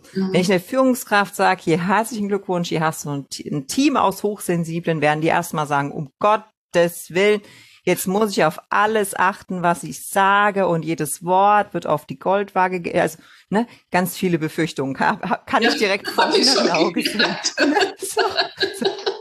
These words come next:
Speaker 2: Warum kann das denn jetzt eine Stärke sein? Also sowohl, wenn ich hochsensible Mitarbeiter habe oder wenn ich als Führungskraft feststelle, oh, irgendwie, das trifft auf mich auch zu.
Speaker 1: Mhm. Also erstens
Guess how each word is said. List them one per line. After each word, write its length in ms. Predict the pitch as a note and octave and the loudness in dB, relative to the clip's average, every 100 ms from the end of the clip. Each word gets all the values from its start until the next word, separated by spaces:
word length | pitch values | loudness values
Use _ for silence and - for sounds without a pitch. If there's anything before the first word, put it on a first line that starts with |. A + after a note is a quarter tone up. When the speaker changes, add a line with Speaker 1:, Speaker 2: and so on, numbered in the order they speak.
| - _ _ - - - - | -14 _ _ -2 0 0 0
Speaker 2:
Warum 580 | D#3+ G#3 C4 B3+ A#3+ A#3+ - | 2 2 2 2 2 0 -2
kann 260 | - G3 | -2 0
das 200 | G#3 F#3+ | 2 0
denn 180 | - E3+ | 0 0
jetzt 260 | E3+ E3 - | 0 0 -4
eine 80 | D3+ | -4
Stärke 460 | - D3+ D3+ - | 0 0 0 -2
sein? 340 | C#3 C3+ C3+ C3 | -2 0 0 0
Also 180 | C#3+ | 0
sowohl, 360 | D3+ E3 E3+ F3+ | 0 2 2 4
wenn 160 | D#3 C#3+ | 2 2
ich 120 | D3 | -2
hochsensible 600 | D#3 - D3 C3+ C3+ C3 | -4 0 0 0 0 2
Mitarbeiter 560 | D#3+ G#3+ G3+ G3 F#3 | 2 0 2 0 0
habe 320 | F#3 D#3 E3 - | 0 0 0 0
oder 240 | F3 F#3 | 2 4
wenn 140 | D#3+ | 2
ich 100 | D#3 | 0
als 200 | - - | -2 -4
Führungskraft 1000 | - - - - - B3+ A3 - - E3 - | -10 -16 -16 -8 0 2 2 -2 -2 -2 0
feststelle, 600 | D#3+ D#3 - D#3 D3 - | -2 -2 0 0 0 0
oh, 260 | F3 F#3 F#3+ _ _ _ | 2 0 -2 _ _ _
irgendwie, 340 | F3+ F#3 E3+ | 0 2 2
das 180 | E3 D#3 | 2 0
trifft 280 | - F3 - | -2 -4 -2
auf 180 | D3+ - | -2 -2
mich 220 | D#3 - | -4 -4
auch 160 | - - | -8 -10
zu. 240 | - B2+ _ | -14 -14 _
Speaker 1:
Mhm. 560 | G3 G3+ G#3+ - - - _ _ _ - - | 0 2 2 -2 -10 -20 _ _ _ -10 -4
Also 220 | A#3+ A3+ G#3+ - - | 0 2 0 -2 -2
erstens 560 | A3 B3 - C4 C4+ | 0 0 2 0 0